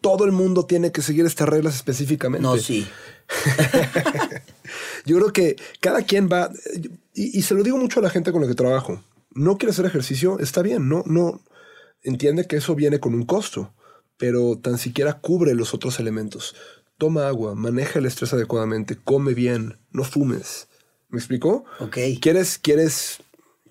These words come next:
Speaker 1: quieres comer muy mal? Pues entiende que eso viene con ciertos costos, pero está bien, come mal, pero entonces haz
Speaker 2: Haz
Speaker 1: ejercicio,
Speaker 2: ejercicio.
Speaker 1: toma agua, duerme bien,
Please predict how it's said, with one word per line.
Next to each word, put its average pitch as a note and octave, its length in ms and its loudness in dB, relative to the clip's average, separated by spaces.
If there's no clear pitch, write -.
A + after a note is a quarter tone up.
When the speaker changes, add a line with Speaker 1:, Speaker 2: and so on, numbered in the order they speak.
Speaker 1:
quieres C3+ 220 -2
comer C3 280 0
muy C3+ 160 2
mal? B2+ 340 -2
Pues - 260 -10
entiende C3+ 480 0
que - 120 0
eso D#3+ 220 0
viene D3 240 2
con A#2 140 0
ciertos A#2+ 360 -2
costos, A2+ 440 -2
pero D3+ 260 2
está F#3+ 280 -2
bien, F#3 340 -2
come F#3 200 0
mal, F3+ 200 0
pero B2 160 0
entonces A#2+ 640 -4
haz A#2+ 140 -6
Speaker 2:
Haz F#3 60 0
Speaker 1:
ejercicio, F3 340 0
Speaker 2:
ejercicio. - 60 -12
Speaker 1:
toma E3+ 320 0
agua, A#2 320 -2
duerme E3 400 2
bien, C#3+ 400 -2